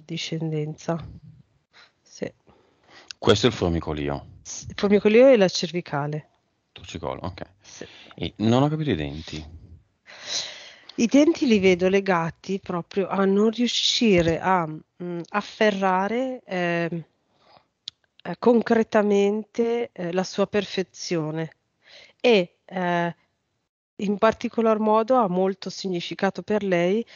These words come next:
Speaker 1: la sua casa, la, la, la casa dov-, che per lei deve essere perfetta, la deve sentire perfetta per sé e questo non riesce mai a raggiungerlo.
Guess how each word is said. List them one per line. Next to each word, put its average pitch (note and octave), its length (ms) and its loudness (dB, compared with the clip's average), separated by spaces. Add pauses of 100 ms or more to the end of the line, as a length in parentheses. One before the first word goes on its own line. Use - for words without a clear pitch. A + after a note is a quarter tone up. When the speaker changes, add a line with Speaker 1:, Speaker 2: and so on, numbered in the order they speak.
(400)
Speaker 1:
la F#3+ 140 0
sua F3+ 260 -4
casa, D#3 600 -2 (260)
la, E3 280 -6
la, D#3 460 -6
la E3+ 140 -4
casa F#3 340 0
dov-, E3+ 380 -4
che - 140 -10
per F3+ 200 -4
lei F#3 160 2
deve G3 140 0
essere E3+ 300 -6
perfetta, - 680 -4
la F#3 120 2
deve F#3 160 -4
sentire G#3 500 -2
perfetta - 580 -6
per - 180 -6
sé F3+ 400 0 (320)
e - 120 -10
questo F#3+ 380 2
non G3+ 200 4
riesce F3 420 0
mai F3+ 220 4
a F#3 80 4
raggiungerlo. D#3 960 -6